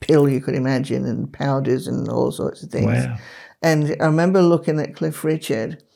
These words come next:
Speaker 1: and he was sitting over in the corner <laughs> with his manager <laughs> away from everybody. And
Speaker 2: Yeah.
Speaker 1: I remember thinking, "What's his problem? He's not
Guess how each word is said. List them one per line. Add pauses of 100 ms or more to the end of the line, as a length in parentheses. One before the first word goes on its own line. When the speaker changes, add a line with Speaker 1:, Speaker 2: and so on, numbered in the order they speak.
(360)
Speaker 1:
and
he
was
sitting
over
in
the
corner (580)
<laughs>
with
his
manager (460)
<laughs>
away
from
everybody.
And
Speaker 2:
Yeah.
Speaker 1:
I
remember
thinking,
"What's
his
problem?
He's
not